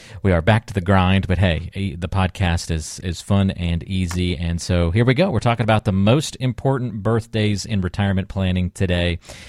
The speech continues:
And essentially, there are certain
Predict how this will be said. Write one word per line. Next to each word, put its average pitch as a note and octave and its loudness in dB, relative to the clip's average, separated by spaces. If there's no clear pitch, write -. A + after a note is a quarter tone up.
And A2+ 6
essentially, F#3 0
there D3 6
are B2+ 6
certain G3+ -2